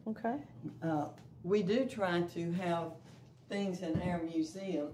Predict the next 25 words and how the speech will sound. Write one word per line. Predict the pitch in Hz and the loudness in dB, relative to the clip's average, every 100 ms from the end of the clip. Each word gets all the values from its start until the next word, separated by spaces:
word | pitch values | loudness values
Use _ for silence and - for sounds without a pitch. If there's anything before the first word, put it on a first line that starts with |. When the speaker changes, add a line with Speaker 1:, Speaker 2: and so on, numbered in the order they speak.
| - | -6
Speaker 2:
that | 160 160 151 160 | -2 -2 -2 -4
either | 185 175 160 156 156 - - - - - _ - - - - - - - - - - - - - - | -2 0 -2 -4 -6 -16 -20 -20 -20 -20 _ -20 -20 -20 -20 -20 -20 -20 -20 -20 -20 -20 -20 -14 -4
are | 170 165 - | -2 -2 -2
from | 196 214 196 - | 4 6 6 4
Clay | - 180 165 - | -2 -2 -2 -4
County | 170 294 - 156 - - - - - - - - _ _ _ - - - - - - - - - - - | -4 -2 -2 -4 -10 -16 -18 -18 -18 -20 -20 -20 _ _ _ -20 -20 -20 -20 -20 -20 -20 -16 -16 -14 -4
Speaker 1:
What | 196 262 214 | 0 2 6
Speaker 2:
or, | 180 | 6
Speaker 1:
in | 175 | 8
the | |
world | 165 185 240 247 | 8 8 10 12
Speaker 2:
or | 226 233 | 10 8
Speaker 1:
is | |
that? | 202 190 | 8 6
Speaker 2:
they | 160 | 6
are | 180 | 2
things | - 214 214 196 185 | 0 -2 -2 -4 -4
that | 185 - | -4 -4
could | - 196 175 | -4 -4 -2
be | 185 | -2
used | 180 233 240 185 156 - 165 | -2 -2 -2 -2 -4 -6 -2
in | 151 151 | -2 -2
Clay | 165 147 - | -2 -2 -2
County. | 151 - - - 170 | -4 -4 -10 -8 2
Speaker 1:
Right. | 180 202 262 - | 6 8 6 2